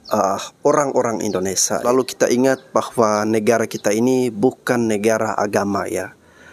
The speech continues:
Kita adalah negara hukum, negara berdemokrasi,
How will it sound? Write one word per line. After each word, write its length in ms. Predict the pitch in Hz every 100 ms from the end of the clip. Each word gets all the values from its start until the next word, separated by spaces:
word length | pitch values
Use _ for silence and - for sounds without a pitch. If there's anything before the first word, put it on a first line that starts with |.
| - _ _
Kita 480 | - - 143 139 139
adalah 400 | 123 107 110 107
negara 560 | 101 101 107 104 104 104
hukum, 480 | 131 - 113 98 90
negara 480 | 98 104 107 101
berdemokrasi, 1040 | 101 - 165 196 196 - 113 - 147 160